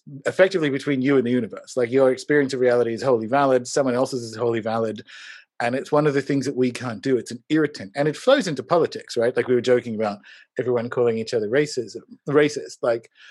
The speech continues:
the, the sort of late capitalist identitarian defense of the system that we have at the moment can't exist in, in a world where other people think differently.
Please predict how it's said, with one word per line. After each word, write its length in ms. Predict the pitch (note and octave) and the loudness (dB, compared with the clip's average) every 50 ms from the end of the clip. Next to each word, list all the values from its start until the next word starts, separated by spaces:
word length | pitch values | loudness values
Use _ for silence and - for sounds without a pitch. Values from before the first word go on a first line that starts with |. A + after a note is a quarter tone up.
| - - _ _ _ - | -20 -20 _ _ _ -4
the, 320 | C3+ C#3+ C#3+ C#3 C#3 C#3 _ _ _ _ _ _ _ _ _ _ _ _ _ _ _ _ _ _ _ _ _ _ _ _ _ _ - - _ _ _ _ - | -2 0 0 0 -2 -6 _ _ _ _ _ _ _ _ _ _ _ _ _ _ _ _ _ _ _ _ _ _ _ _ _ _ -18 -18 _ _ _ _ -18
the 380 | D3 C3 C3+ C3+ C3+ C3+ C3+ | -6 -4 -2 0 0 -2 -2
sort 200 | B2+ - C#3+ C#3+ | -4 -2 0 0
of 240 | C#3+ B2+ A#2 - _ _ _ _ _ _ _ _ _ _ _ _ _ - | 0 0 -2 -8 _ _ _ _ _ _ _ _ _ _ _ _ _ -12
late 400 | D3 B2 B2 C3+ D3 D#3+ D#3+ - | -6 0 2 4 4 2 0 -2
capitalist 580 | - D#3 D3 D3 E3 C#3+ C#3 B2+ B2 A#2+ - - | -2 -2 0 0 0 0 2 2 2 2 2 0
identitarian 960 | B2 A#2+ A2 C3 C3 B2 B2+ A#2+ - - - B2+ B2 B2+ A#2+ A#2 A2+ A2 G#2 | -2 0 0 0 -2 -2 -4 -8 -8 -2 0 2 2 2 2 -2 -4 -4 -6
defense 720 | A2 - - - C3 B2+ A#2 G2+ - - - - - - _ - | -6 -6 -2 -2 -2 -2 -2 -6 -10 -12 -12 -12 -14 -14 _ -4
of 380 | A2+ A2 G#2+ G#2 F#2+ F#2 - - - _ _ _ _ | -4 -2 -2 -6 -8 -12 -18 -20 -20 _ _ _ _
the 200 | - G#2+ A2 A2 - | -16 -12 -10 -8 -4
system 420 | - D#3+ D3 - - B2+ G#2 A2 | -4 -4 -4 -2 -4 -4 -4 -6
that 140 | A2 G#2+ - | -8 -8 -8
we 100 | A2+ A#2 | -6 -4
have 160 | B2 A#2 A2+ | -4 -4 -4
at 60 | A2 | -6
the 80 | - G#2+ | -6 -4
moment 360 | A2+ A#2+ B2+ B2+ A2+ G#2 G2+ - - - - - _ _ | -2 -2 -2 -2 -4 -8 -14 -20 -20 -20 -20 -20 _ _
can't 400 | - - D#3 D#3 E3 F3+ F#3 F#3+ - _ _ _ _ _ _ _ _ _ _ _ _ _ _ | -6 -2 0 2 2 2 0 -2 -8 _ _ _ _ _ _ _ _ _ _ _ _ _ _
exist 480 | - C3+ B2+ A#2+ B2+ D3+ E3 D#3+ - - | -6 -6 -4 -2 -2 -2 -2 -2 0 0
in, 240 | G3 F#3 E3+ D#3+ - - | 0 0 0 -6 -6 -4
in 120 | D3+ C#3+ | -2 -2
a 40 | C3 | 0
world 560 | B2 A#2+ B2+ B2+ C3 C3 C3 C3 C3 C3 B2+ - - _ _ | 0 2 2 4 4 4 4 4 2 0 -2 -10 -20 _ _
where 460 | - A#2+ B2 B2 B2 B2 A#2+ A#2 B2 - - _ _ _ _ _ _ _ _ _ _ - | -4 -2 0 2 2 2 2 2 0 -2 -8 _ _ _ _ _ _ _ _ _ _ 0
other 140 | C#3 C#3 C#3 | 0 0 0
people 260 | - C#3 C3 - C3 | -2 -4 -4 -4 -6
think 240 | - - C3 B2 A#2+ | -4 -4 -6 -6 -6
differently. 380 | - G#2 F#2+ - - - - | -10 -14 -14 -16 -18 -18 -20